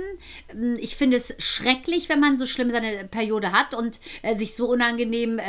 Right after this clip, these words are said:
am Auslaufen fühlt oder Krämpfe hat, dass man einfach nicht da sitzen kann. Das finde ich in Ordnung, aber ich finde auch,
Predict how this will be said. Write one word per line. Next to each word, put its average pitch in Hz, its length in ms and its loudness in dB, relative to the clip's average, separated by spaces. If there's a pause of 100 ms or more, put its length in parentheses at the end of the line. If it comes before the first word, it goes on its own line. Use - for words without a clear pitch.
(160)
am 202 100 -6
Auslaufen 233 600 2
fühlt 247 260 0
oder 202 160 2
Krämpfe 240 400 0
hat, 220 220 2 (180)
dass 214 180 0
man 233 120 0
einfach 214 240 -2
nicht 208 180 -4
da 185 80 -2
sitzen 214 320 -2
kann. 269 200 2
Das - 120 0
finde 233 220 0
ich - 80 -6
in 196 140 -2
Ordnung, 226 340 2
aber 220 320 4 (300)
ich - 180 -6
finde 311 300 2 (220)
auch, 262 380 2